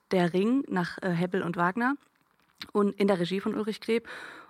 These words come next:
Und da haben wir diesen Ort eigentlich kennengelernt. Der, der erschien uns reizvoll dafür. Und in dieser Inszenierung, ähm, die übrigens drei Stunden gedauert hat, da ist das Publikum mit dem Ensemble zusammen durch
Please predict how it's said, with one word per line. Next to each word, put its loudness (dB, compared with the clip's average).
Und 4
da 8
haben 2
wir 4
diesen -2
Ort 4
eigentlich -4
kennengelernt. 2
Der, 0
der -2
erschien 2
uns 0
reizvoll 0
dafür. 0
Und -2
in 0
dieser 2
Inszenierung, 0
ähm, 2
die 0
übrigens -2
drei 4
Stunden 0
gedauert 0
hat, -4
da 0
ist -2
das -4
Publikum 0
mit 4
dem 0
Ensemble 2
zusammen 2
durch 2